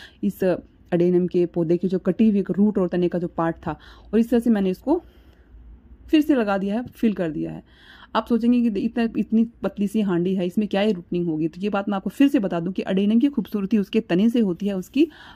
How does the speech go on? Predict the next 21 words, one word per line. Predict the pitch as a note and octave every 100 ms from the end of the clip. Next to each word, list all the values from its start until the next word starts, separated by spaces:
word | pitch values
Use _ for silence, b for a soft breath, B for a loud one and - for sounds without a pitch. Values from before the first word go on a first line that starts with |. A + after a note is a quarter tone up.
| -
अ, | F3
फूलों | F3 A3 G#3
से | F#3+
होती | F#3+ E3+ F#3
है, |
उसकी | G3 F#3+
जड़ें | G3+ E3+ G3
इतनी | G#3 - C4+
नहीं | A#3 E3+
जाती | F3+ D3+ E3
हैं। | E3
ये | D#3+ G3+
एक | A3+
डेजर्ट | F3 F3 F3
का | G3
पौधा | F#3 E3+
है | F#3 A3+ A#3 B B
और | G3+
क्योंकि | A#3 A3+
डेजर्ट | A3 F3+ F3+ F3
में | G#3